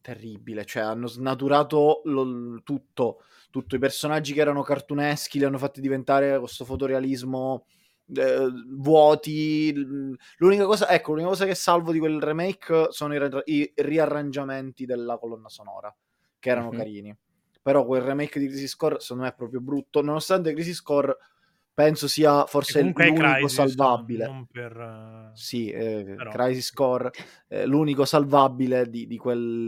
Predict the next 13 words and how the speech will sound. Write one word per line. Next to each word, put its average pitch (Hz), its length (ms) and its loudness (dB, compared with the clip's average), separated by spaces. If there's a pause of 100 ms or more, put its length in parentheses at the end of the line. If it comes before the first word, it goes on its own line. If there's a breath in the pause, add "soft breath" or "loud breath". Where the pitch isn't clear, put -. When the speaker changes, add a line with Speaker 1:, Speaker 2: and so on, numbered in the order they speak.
(180)
Speaker 1:
mm, 104 280 -16
come 107 180 -14
dire, 101 160 -10
di 104 80 -16
quel 120 160 0
blocco 123 480 0
di 113 400 -6
spin-off 117 640 -6
che 110 100 -10
avevano 110 260 -10
fatto 104 420 -8
del 98 100 -14
sette. - 540 -12